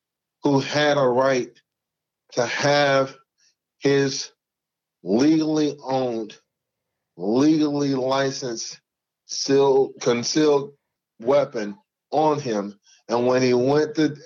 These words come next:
he even acknowledged to the officer, "I have a weapon. I'm going to give you my paperwork.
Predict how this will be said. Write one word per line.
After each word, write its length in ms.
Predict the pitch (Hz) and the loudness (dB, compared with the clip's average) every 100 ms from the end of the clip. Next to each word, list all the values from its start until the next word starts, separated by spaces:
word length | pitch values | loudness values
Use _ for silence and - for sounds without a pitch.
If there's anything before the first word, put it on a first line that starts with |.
| - - | -8 -6
he 320 | 151 170 175 | -2 0 2
even 200 | 170 151 | 2 2
acknowledged 840 | 143 147 135 143 156 147 143 - - | 0 -2 0 0 2 0 -2 -6 -2
to 300 | 147 135 135 - _ - | 2 2 2 -4 _ -6
the 80 | 95 | -2
officer, 540 | 135 147 143 135 120 - | 0 0 0 0 -2 0
"I 220 | 135 143 | 0 2
have 640 | 135 - 160 151 156 151 143 - _ | 0 -2 0 2 2 0 -4 -14 _
a 140 | 127 135 | -2 -2
weapon. 640 | 127 147 143 139 135 139 - _ | 2 2 2 -2 -2 -4 -10 _
I'm 300 | - 123 120 | -4 -2 -2
going 580 | 131 156 156 156 156 147 - _ | 0 2 4 2 0 -4 -16 _
to 80 | 117 | -10
give 360 | 104 131 156 | -2 2 2
you 160 | 147 151 | 2 0
my 280 | 139 135 127 | 0 -2 -2
paperwork. 640 | - 160 147 123 120 120 | -2 -2 -2 0 0 -2